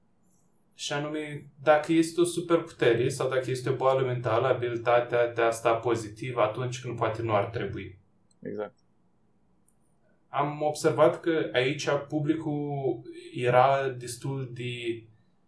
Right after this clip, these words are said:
Speaker 1: um, împărțit pe ideea asta, chiar dacă se spune că a fost o majoritate, că, o majoritate care a spus, "Da, e bine să stai pozitiv în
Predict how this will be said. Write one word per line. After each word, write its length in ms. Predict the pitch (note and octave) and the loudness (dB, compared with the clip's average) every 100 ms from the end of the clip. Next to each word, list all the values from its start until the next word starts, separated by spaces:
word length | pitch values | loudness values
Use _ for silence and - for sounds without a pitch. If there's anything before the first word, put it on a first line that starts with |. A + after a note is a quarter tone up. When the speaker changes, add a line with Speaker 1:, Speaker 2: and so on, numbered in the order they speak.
| _ _ _ | _ _ _
Speaker 1:
um, 640 | - G2+ G2 F#2+ F#2 - - _ _ _ | -4 -2 -2 -4 -8 -14 -20 _ _ _
împărțit 840 | - C3 B2+ B2+ A2+ - D#3 D#3+ - | -6 -4 0 2 2 -2 -4 -6 -8
pe 80 | A#2 | -6
ideea 520 | A2 G#2+ G#2+ G2 F#2+ | -4 -2 0 0 -2
asta, 340 | F#2 G2 G2+ | -4 -6 -8
chiar 240 | - C3 B2+ | -2 0 2
dacă 160 | B2 | 2
se 140 | - A2+ | 0 -8
spune 280 | - A2+ A2 | -6 -4 -2
că 100 | A2 | -2
a 20 | |
fost 280 | A2+ A#2 A2+ | 0 0 0
o 60 | |
majoritate, 640 | G#2+ G2+ G#2 G2 - G2+ - | 0 0 -2 -2 -2 -2 -2
că, 180 | G#2 - _ _ _ _ _ _ _ | -8 -12 _ _ _ _ _ _ _
o 100 | A2 | -4
majoritate 580 | G#2+ G2+ G2+ - G#2 G2+ | 0 0 -2 0 0 2
care 140 | G#2 | -2
a 40 | G2 | -2
spus, 340 | - A2 - | -4 -8 -4
"Da, 280 | A2 A2 A2+ | 0 2 2
e 40 | |
bine 240 | G#2+ A2 G#2 | 0 -4 -4
să 60 | |
stai 160 | - G#2 | -4 -4
pozitiv 520 | G#2 G2 - G#2 G2 | -2 -6 -6 -8 -8
în 200 | G2+ G2 | -8 -10